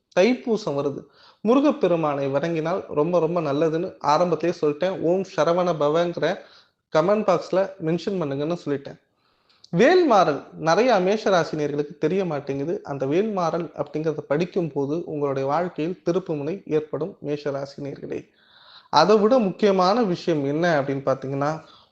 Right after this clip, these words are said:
உங்களோட வாழ்க்கையில் பயனுள்ளதாக சுவாமிமலை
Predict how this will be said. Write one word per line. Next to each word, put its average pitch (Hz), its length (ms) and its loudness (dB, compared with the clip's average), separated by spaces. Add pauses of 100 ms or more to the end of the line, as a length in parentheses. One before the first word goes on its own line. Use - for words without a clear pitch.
உங்களோட 240 580 4
வாழ்க்கையில் 160 680 2 (160)
பயனுள்ளதாக 170 1040 0
சுவாமிமலை 180 720 0